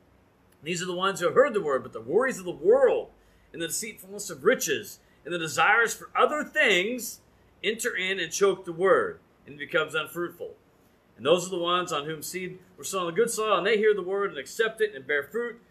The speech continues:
thirty, sixty, and a hundredfold."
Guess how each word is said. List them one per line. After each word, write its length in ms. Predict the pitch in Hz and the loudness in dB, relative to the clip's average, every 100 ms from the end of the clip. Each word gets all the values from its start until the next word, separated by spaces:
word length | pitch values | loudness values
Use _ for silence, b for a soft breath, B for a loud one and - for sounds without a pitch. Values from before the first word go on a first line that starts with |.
| b _ | b _
thirty, 540 | 220 226 226 220 202 _ _ _ _ _ _ _ _ - | 4 4 2 -6 -12 _ _ _ _ _ _ _ _ -12
sixty, 720 | - 233 226 - 220 214 - - | -2 -2 -2 -8 -12 -12 -14 -8
and 140 | 170 | -4
a 40 | 160 | -2
hundredfold." 580 | 170 151 123 - 85 | -2 -4 -8 -10 -12